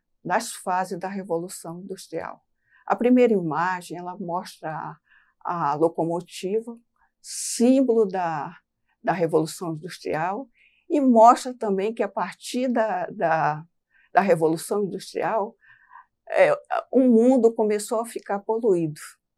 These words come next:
Na segunda imagem, percebemos um carro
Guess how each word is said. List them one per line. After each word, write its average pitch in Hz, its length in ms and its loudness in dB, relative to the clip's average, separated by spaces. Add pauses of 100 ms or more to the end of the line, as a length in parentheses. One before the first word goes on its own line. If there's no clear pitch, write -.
(920)
Na 233 140 4
segunda 254 400 2
imagem, 190 560 2
percebemos 208 880 -2
um 262 100 -4 (120)
carro 165 580 -8